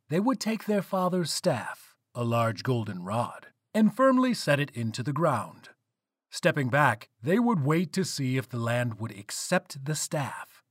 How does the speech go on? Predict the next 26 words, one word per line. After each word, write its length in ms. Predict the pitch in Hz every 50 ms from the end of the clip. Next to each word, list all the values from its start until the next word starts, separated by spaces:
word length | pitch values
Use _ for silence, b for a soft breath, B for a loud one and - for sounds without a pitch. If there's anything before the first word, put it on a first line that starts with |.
| _ _ _ _
simply 440 | - - 147 147 117 - 127 131 117
hold 280 | 117 131 139 139 110
the 120 | 104 117 110
staff 380 | - - - 131 120 117 -
upright, 580 | - 104 - - 98 113 139 170 139 - - _ _ _ _ _ _ -
or 220 | 226 233 254 - -
out 220 | 180 202 220 220 -
and 160 | 214 226 208
out 280 | 175 123 131 135 - -
reject 500 | - 160 160 120 104 131 123 - _ -
it. 200 | - - - - _ _ _ _ _ _ _ _ _ _ _
Bringing 400 | - 151 185 214 220 208 185 180
together 380 | 135 165 160 156 160 143 143 135
all 380 | - 143 175 208 226 226 214 196
the 140 | 165 165
humans 480 | 143 - - 160 175 170 156 139 120 -
that 200 | - 127 120 -
they 120 | 135 127
met, 400 | 120 113 113 104 - - - - - _ _ _ _
and 200 | - 160 160 139
banding 500 | 131 160 190 220 214 202 190 196 175 139
people 320 | - 160 185 - - 160 147
together 420 | - 147 131 135 139 135 127 127
like 320 | 120 120 120 120 - -
never 360 | - 117 127 160 214 180 208 190
before, 640 | 165 180 - - 170 151 123 101 - - - -